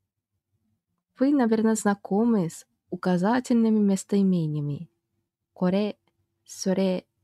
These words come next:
и «аре». «Доре» значит «какой». Мы обычно его используем, когда нам надо выбрать только одну вещь. «Доре?» «Цуги ва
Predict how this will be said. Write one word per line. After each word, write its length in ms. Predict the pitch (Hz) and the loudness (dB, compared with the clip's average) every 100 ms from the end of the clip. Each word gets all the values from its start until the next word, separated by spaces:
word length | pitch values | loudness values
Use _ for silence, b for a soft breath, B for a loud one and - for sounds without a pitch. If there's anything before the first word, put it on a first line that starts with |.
| _ | _
и 260 | - 262 262 - | -4 -2 -4 -6
«аре». 400 | 165 165 165 - _ _ _ _ _ _ _ _ _ _ _ | -4 -2 -4 -6 _ _ _ _ _ _ _ _ _ _ _
«Доре» 460 | - 302 226 226 320 _ _ - | 0 2 2 0 -4 _ _ -14
значит 580 | 202 208 208 - 185 - _ | -4 0 0 -2 -4 -4 _
«какой». 680 | 240 247 - 175 156 160 - _ _ _ _ _ _ _ | -2 -2 -4 -4 -4 -6 -14 _ _ _ _ _ _ _
Мы 180 | 277 311 | 0 2
обычно 580 | 196 190 - 190 180 175 | 2 0 0 -2 0 0
его 220 | 180 185 | 0 -2
используем, 720 | - - 262 254 - 147 160 _ _ | -4 -2 0 0 -2 -6 -6 _ _
когда 340 | 175 175 214 | -4 0 2
нам 280 | 220 208 190 | 2 2 2
надо 280 | 202 202 180 | 0 -2 -4
выбрать 400 | 208 - 180 170 | -6 -4 -4 -4
только 360 | - 165 - 180 | -6 -8 -6 -6
одну 260 | 180 185 | -2 -2
вещь. 500 | 185 165 147 - - - _ _ _ _ _ _ _ _ | -2 -6 -8 -14 -16 -20 _ _ _ _ _ _ _ _
«Доре?» 460 | 170 185 240 190 349 - _ _ _ _ _ _ _ _ _ _ _ _ _ _ _ _ _ _ _ _ _ _ _ _ _ _ _ _ _ _ _ _ | -6 -2 0 -2 -4 -10 _ _ _ _ _ _ _ _ _ _ _ _ _ _ _ _ _ _ _ _ _ _ _ _ _ _ _ _ _ _ _ _
«Цуги 280 | - 226 302 | -6 0 2
ва 320 | 254 202 185 | 2 0 -2